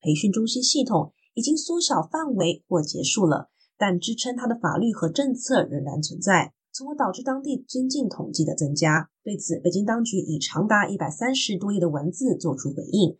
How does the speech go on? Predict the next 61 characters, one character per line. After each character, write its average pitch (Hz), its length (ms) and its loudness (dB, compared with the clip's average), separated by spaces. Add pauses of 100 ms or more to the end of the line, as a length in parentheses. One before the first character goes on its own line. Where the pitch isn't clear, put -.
(100)
认 320 140 0
为 254 140 2
联 233 140 -4
合 262 140 -4
国 233 160 0
报 277 200 4
告 269 120 -4
的 240 80 -4
指 - 260 -6
控 - 360 0
没 147 100 -2
有 - 160 -6
根 156 180 4
据， 160 360 2 (120)
并 302 200 -4
否 196 200 0
认 262 220 0
集 202 160 -4
中 262 240 -2
营 185 180 2
或 233 280 0
强 151 320 -4
迫 226 200 2
劳 143 200 0
动 165 120 2
的 135 80 0
情 - 200 -4
况。 165 340 2 (320)
中 170 140 2
国 160 80 2
政 190 140 -2
府 160 100 -4
表 160 160 0
示， - 360 0 (200)
其 196 200 4
反 202 240 2
恐 233 220 0
和 180 240 0
去 196 260 0
极 160 160 2
端 190 140 0
化 214 160 -2
的 190 80 4
努 156 180 0
力 220 200 0
是 - 160 -2
按 262 240 0
照 247 200 4
法 - 300 -6
治 160 140 2
进 170 180 2
行， 156 340 0 (220)
而 214 100 0
不 269 120 0
是 285 200 2
打 160 280 0
压 226 280 -2
少 - 220 -2
数 165 180 0
民 139 200 -2
族。 143 420 0